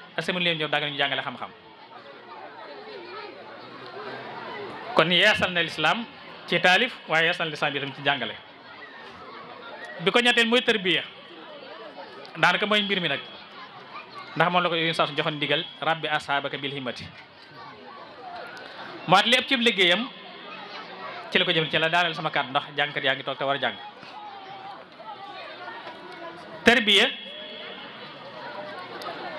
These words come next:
wute nag jàngale. Naa koy misaal mooy jàngale mooy nit ñëw neel, "Dama bëgg a dem jumaa ja."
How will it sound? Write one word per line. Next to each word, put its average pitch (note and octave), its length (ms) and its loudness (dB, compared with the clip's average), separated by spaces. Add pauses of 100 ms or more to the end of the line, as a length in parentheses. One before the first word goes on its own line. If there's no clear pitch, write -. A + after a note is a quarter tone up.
(800)
wute E3+ 260 8
nag D#3+ 240 2
jàngale. D3+ 400 2 (2750)
Naa E3+ 160 8
koy G3 140 4
misaal F#3+ 360 6
mooy D#3+ 320 2
jàngale F#3+ 400 6
mooy D#3+ 300 4 (2250)
nit F#3 260 6
ñëw F#3+ 200 4
neel, F3 180 6
"Dama F3 220 8
bëgg F3 160 4
a F3 40 4
dem D#3+ 200 4
jumaa D#3 260 4
ja." B2 100 0